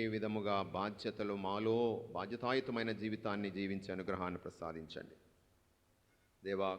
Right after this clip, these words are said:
కుటుంబ యజమానులుగా, సంఘ యజమానులుగా, ఒక మంచి పొరుగువానిగా,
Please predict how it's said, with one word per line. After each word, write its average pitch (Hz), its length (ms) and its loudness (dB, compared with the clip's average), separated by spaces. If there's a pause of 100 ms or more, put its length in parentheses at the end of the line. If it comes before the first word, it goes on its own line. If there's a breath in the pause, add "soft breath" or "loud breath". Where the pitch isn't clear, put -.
కుటుంబ 104 340 -2
యజమానులుగా, 107 760 2 (1700)
సంఘ 110 180 0
యజమానులుగా, 113 720 2 (1160)
ఒక 98 100 -6 (140)
మంచి 147 340 0 (1200)
పొరుగువానిగా, 117 760 4